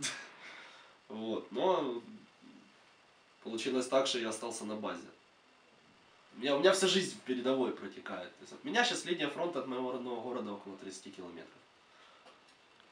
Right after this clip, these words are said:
Вот. То есть я, я на слух различаю, там, ну, когда в километрах в пятнадцати работают, э, автоматы, пулеметы, там, артиллерия, я уже,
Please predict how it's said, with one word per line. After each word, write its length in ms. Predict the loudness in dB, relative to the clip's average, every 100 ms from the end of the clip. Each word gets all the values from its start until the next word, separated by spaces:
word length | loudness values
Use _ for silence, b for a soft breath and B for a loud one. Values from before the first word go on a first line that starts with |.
| -18
Вот. 260 | -18 -16
То 80 | -12
есть 100 | 0
я, 140 | 6 8
я 160 | 8 6
на 100 | 4
слух 280 | 2 0 0
различаю, 540 | -4 -4 0 0 0
там, 520 | -4 -12 -12 -12 -14 -14 -14
ну, 80 | -16 -14
когда 260 | -8 -2 -2
в 60 | -2 -14 -20 -10
километрах 420 | -6 -4 -6 -10
в 60 |
пятнадцати 420 | -10 2 2 2 -6
работают, 500 | -6 -8 -8 -10 -12 -16
э, 420 | -16 -16 -18 -14
автоматы, 480 | -10 2 6 6 2
пулеметы, 500 | -8 -4 -2 -2 -4
там, 100 | -12
артиллерия, 520 | -12 -6 2 2 2 -4
я 100 | -8
уже, 180 | -10